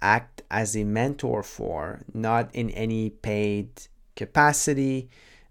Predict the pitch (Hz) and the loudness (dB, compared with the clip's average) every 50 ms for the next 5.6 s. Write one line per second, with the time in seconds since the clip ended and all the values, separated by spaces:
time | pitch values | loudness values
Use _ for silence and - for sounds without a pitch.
0 | _ _ - 110 104 104 104 101 104 107 120 123 127 127 123 120 - 127 117 - | _ _ -2 0 2 2 2 2 2 2 2 2 2 2 0 0 0 0 0 0
1 | 117 107 110 110 107 107 107 104 98 - - - 101 98 95 - - - 104 98 | 0 0 0 0 0 0 0 -2 -2 -4 -6 -8 -8 -6 -8 -10 -10 -8 -8 -4
2 | 98 117 131 131 135 135 135 139 135 131 131 131 127 131 127 123 - - - - | 0 4 4 6 4 4 4 2 0 0 0 -2 -2 -4 -8 -12 -16 -20 -20 -20
3 | - - - _ _ _ - 104 98 95 95 95 95 92 92 95 92 92 - _ | -20 -20 -20 _ _ _ -2 -2 0 0 2 0 0 -2 -2 -4 -8 -10 -14 _
4 | _ _ - - - 110 104 113 110 107 104 104 104 - - - - - - _ | _ _ -20 -16 -14 -6 -2 2 4 4 4 2 0 -4 -10 -10 -10 -12 -12 _
5 | _ _ _ _ - - 110 117 117 110 104 107 | _ _ _ _ 0 2 4 4 4 2 0 -2